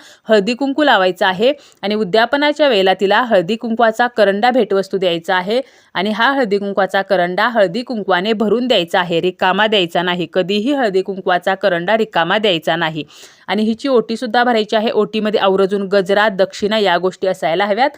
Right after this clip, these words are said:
आणि तिला आपल्याला विडासुद्धा द्यायचा आहे.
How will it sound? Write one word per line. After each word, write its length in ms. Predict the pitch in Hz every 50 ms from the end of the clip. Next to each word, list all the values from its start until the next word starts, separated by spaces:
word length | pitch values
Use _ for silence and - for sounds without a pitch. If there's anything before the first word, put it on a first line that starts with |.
| - - _ _ -
आणि 160 | 180 196 196 180
तिला 160 | 202 190 180
आपल्याला 280 | 170 - 185 180 202
विडासुद्धा 720 | 233 233 208 190 160 160 170 214 - - 170 151 151 185 240
द्यायचा 380 | 233 269 208 165 - - 170
आहे. 180 | 160 160 160 147